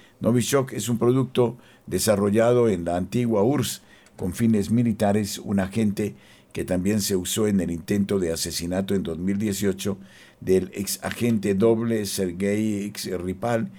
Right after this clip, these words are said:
y de su hija en la localidad inglesa de Salisbury. Los siete jueces europeos consideran que Moscú tendría que haber realizado una investigación efectiva de las circunstancias del envenenamiento.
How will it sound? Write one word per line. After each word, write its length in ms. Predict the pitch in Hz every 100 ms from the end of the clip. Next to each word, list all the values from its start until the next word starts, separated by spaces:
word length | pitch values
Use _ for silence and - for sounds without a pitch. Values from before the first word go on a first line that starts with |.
| - - -
y 80 | 101
de 120 | 127
su 220 | - 110
hija 320 | 110 104 104
en 140 | 92 82
la 100 | 82
localidad 520 | 82 90 85 87 98
inglesa 580 | 101 92 98 - 104 92
de 140 | 85
Salisbury. 800 | - 85 82 67 78 78 71 65 - - - - -
Los 220 | - 95 -
siete 300 | 110 98 101
jueces 500 | - 117 110 101 95
europeos 720 | 85 85 - 110 107 101 - - - _
consideran 640 | - 113 101 123 139 151 135
que 140 | 120
Moscú 480 | 113 113 - 156 151
tendría 380 | 135 120 139 135
que 100 | 117
haber 220 | 117 123
realizado 480 | 131 110 101 120 127
una 180 | 127
investigación 680 | 120 104 98 101 98 98 117
efectiva 580 | 113 101 - 123 117 104 - - - -
de 120 | 98
las 160 | 101
circunstancias 760 | 104 113 98 98 117 117 110 113
del 180 | 98 90
envenenamiento. 880 | 87 85 87 87 113 123 - 98